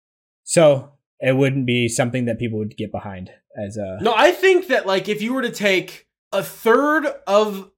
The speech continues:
Speaker 2: everything, all-star everything, you make a third of it be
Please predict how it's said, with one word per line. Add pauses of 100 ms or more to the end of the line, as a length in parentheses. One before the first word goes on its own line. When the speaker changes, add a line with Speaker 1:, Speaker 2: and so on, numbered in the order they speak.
Speaker 2:
everything,
all-star
everything, (400)
you
make
a
third
of
it
be